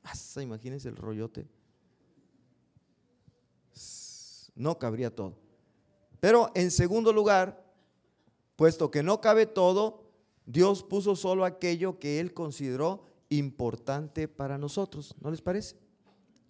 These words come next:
Si no cabía todo, y Dios va a hacer un libro, dijo, "Lo que voy a poner es que eso va a ser importante. Y lo que no tiene importancia, según el criterio de Dios, no lo puso".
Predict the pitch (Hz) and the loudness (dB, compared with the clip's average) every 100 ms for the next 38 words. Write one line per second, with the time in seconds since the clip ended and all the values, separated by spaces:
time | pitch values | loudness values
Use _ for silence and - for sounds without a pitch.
0 | _ _ _ _ _ - 160 247 262 240 | _ _ _ _ _ -4 0 2 2 2
1 | 240 240 190 156 190 - - _ _ _ | 2 4 6 6 4 -4 -20 _ _ _
2 | - - - _ _ - 127 143 180 156 | -20 -20 -20 _ _ -6 2 4 4 0
3 | 151 180 175 175 180 185 170 165 151 147 | 0 0 0 0 0 0 -2 -4 -2 -4
4 | - 123 117 110 127 180 185 180 165 147 | -2 -4 -4 -4 -2 0 -2 -2 -4 -4
5 | 175 - _ _ _ _ _ 127 123 - | -6 -12 _ _ _ _ _ -4 -4 -6
6 | 127 127 165 131 131 156 - - _ _ | -6 -4 -4 -4 -4 -4 -4 -14 _ _
7 | 123 110 104 - 98 90 - - _ _ | -10 -8 -10 -8 -8 -8 -12 -16 _ _
8 | _ _ _ _ - 131 127 131 131 175 | _ _ _ _ -4 0 0 0 -2 0
9 | 180 180 170 139 - 160 170 185 190 196 | 0 -2 -4 -6 -2 -2 0 -2 -2 -4
10 | _ _ _ _ _ - 123 120 165 160 | _ _ _ _ _ -2 -2 0 -2 -4
11 | - _ 127 117 120 - 131 135 123 113 | -14 _ -8 -6 -8 -4 -4 -4 -4 -6
12 | 123 165 208 - - _ _ _ _ _ | -4 -4 -6 -14 -20 _ _ _ _ _
13 | _ _ _ _ 110 113 101 90 78 76 | _ _ _ _ -4 -4 -4 -8 -14 -20
14 | - | -20